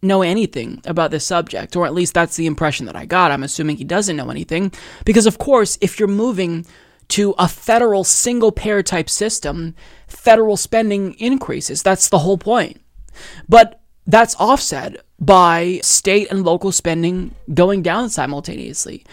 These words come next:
And at the individual level, you know, we will be saving money. Most Americans will be saving money because even if we're gonna be paying more in taxes, we're not gonna pay our monthly health insurance premiums and copays and deductibles.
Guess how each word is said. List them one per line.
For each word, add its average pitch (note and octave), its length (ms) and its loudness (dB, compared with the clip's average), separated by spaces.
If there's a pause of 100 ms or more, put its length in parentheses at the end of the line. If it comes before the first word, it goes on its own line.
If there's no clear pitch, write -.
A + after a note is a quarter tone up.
(180)
And G3 160 2
at F#3 140 0
the F#3 140 -6
individual G3+ 540 4
level, F3 440 -6 (100)
you F#3+ 120 2
know, F3+ 140 2
we F#3+ 540 -2
will E3+ 240 2
be F3 100 -4
saving E3 520 -2
money. D3 260 -4
Most G#3 400 2
Americans D#3 440 -4
will D#3 100 -6
be D#3 100 -6
saving E3+ 320 -2
money E3+ 340 -8 (560)
because E3 800 0
even G3 200 0
if F3+ 120 -4
we're F3+ 60 -4
gonna F3+ 120 -2
be E3 100 0
paying F#3 480 -4
more D#3+ 200 0
in D#3 100 -2
taxes, F3 640 -6 (300)
we're G#3 100 4
not G#3 140 2
gonna F#3+ 160 -4
pay F#3+ 320 -2
our F#3+ 200 2
monthly F3+ 440 -4
health E3 340 -6
insurance D#3+ 640 -6 (240)
premiums E3 520 0
and E3 120 -6
copays F3+ 520 -2
and D#3+ 120 -4
deductibles. - 720 -4